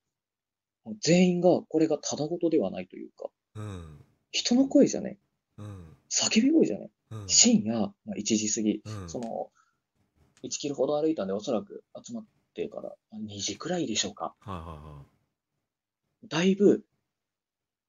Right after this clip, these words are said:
Speaker 1: 深夜更けと言いますか、
Speaker 2: うんうん。
Speaker 1: 人がいるにはおかしい時間帯に、
Speaker 2: うん。
Speaker 1: 悲鳴が聞こえてきた。しかも、ま、僕ら四人は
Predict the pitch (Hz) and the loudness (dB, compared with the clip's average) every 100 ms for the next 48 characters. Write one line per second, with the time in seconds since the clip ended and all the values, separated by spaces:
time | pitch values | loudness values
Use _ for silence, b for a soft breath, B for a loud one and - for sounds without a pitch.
0 | _ _ _ _ - 151 127 110 - 123 | _ _ _ _ 2 2 2 -2 -2 -6
1 | 104 92 90 82 82 - - 131 110 208 | -4 -6 -8 -10 -12 -12 -12 -8 -4 2
2 | 214 202 180 - _ 170 208 123 92 107 | 4 6 4 -2 _ 4 4 4 2 0
3 | 127 156 120 98 101 98 98 101 107 196 | 0 4 4 2 -2 -4 -4 -4 2 4
4 | 120 95 76 71 _ _ _ _ _ - | 4 2 -10 -16 _ _ _ _ _ 0
5 | 131 113 113 110 - 107 98 95 - - | 2 4 2 2 2 2 2 -4 -6 -10
6 | - - 226 208 120 117 _ _ _ _ | -6 0 4 4 4 -4 _ _ _ _
7 | 151 - - 117 127 180 135 135 | 2 4 4 4 2 2 4 2